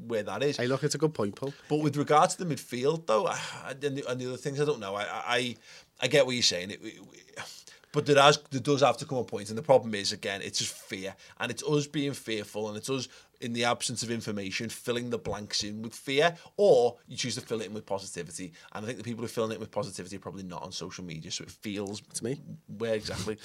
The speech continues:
Speaker 1: <laughs> which is weird, but yeah, it's <laughs> that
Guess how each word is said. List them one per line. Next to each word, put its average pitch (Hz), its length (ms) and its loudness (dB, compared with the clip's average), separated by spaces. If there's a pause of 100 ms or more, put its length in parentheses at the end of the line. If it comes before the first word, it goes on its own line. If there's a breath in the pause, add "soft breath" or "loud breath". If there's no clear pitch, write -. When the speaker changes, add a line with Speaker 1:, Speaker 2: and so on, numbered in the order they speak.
(260 loud breath)
Speaker 1:
<laughs> - 340 -16
which 135 220 0
is 156 140 -2
weird, 139 400 2 (340 loud breath)
but 170 160 4
yeah, 147 220 12 (160)
it's 165 180 6
<laughs> - 160 8
that 202 300 12